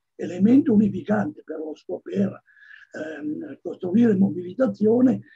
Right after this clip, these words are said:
ehm, potrebbe essere, da questo punto di vista qui, una parola unificante che, che può costruire lotta,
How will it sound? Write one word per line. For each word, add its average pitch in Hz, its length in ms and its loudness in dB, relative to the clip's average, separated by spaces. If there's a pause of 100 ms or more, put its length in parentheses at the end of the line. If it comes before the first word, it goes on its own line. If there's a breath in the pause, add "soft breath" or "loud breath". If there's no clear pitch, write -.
(340 loud breath)
ehm, - 540 -10
potrebbe 190 560 0
essere, 202 720 -2 (360)
da - 160 -16
questo 196 300 0
punto 208 240 -2
di 202 60 4
vista 196 300 2
qui, 196 100 0
una 196 180 2
parola 202 300 0
unificante 196 880 -4
che, 214 300 -6 (440 soft breath)
che - 140 -12
può 180 220 -6
costruire 190 560 -2
lotta, 196 520 -4